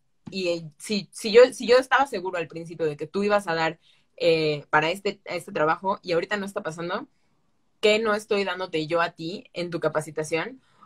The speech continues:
Y también es saber identificar muy bien las veces en las que le dices a alguien las cosas y aprender a tener esa comunicación clara, porque de repente es como, "Ay, pero, pero es que no me dijiste que no sé qué", y,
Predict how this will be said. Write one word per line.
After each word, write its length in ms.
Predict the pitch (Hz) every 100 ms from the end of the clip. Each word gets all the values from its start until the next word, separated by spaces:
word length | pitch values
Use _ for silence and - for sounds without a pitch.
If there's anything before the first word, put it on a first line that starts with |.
| _
Y 140 | - 208
también 280 | 185 196 190
es 80 | 208
saber 220 | 180 180
identificar 540 | 214 196 160 160 160
muy 300 | 175 196 247
bien 360 | 226 165 208 - _ _ _ _ _ _ _ _ _ _
las 260 | - 190 196
veces 220 | 196 226
en 100 | 233
las 140 | 175 -
que 80 |
le 120 | 170 165
dices 300 | 170 165 175
a 60 |
alguien 300 | 165 165 175
las 160 | 165 151
cosas 480 | 190 170 180 262 - _ _ _ _ -
y 460 | 185 170 165 160 160
aprender 440 | 180 175 175 180
a 120 | 185 185
tener 260 | 170 170
esa 200 | 180 185
comunicación 640 | 175 170 156 160 156 170 175
clara, 420 | 180 175 151 - _ _ -
porque 200 | 180 180
de 80 | 175
repente 380 | 175 190 208 214
es 80 |
como, 480 | - 214 208 175 160 _ _ _
"Ay, 200 | 220 220
pero, 220 | 233 220
pero 140 | 185 185
es 100 | 202
que 120 | 254
no 100 | 254
me 120 | 277
dijiste 560 | 277 262 262 262 - 269
que 100 | 214
no 180 | 202 220
sé 220 | 247 247
qué", 340 | 233 240 247
y, 240 | 247 208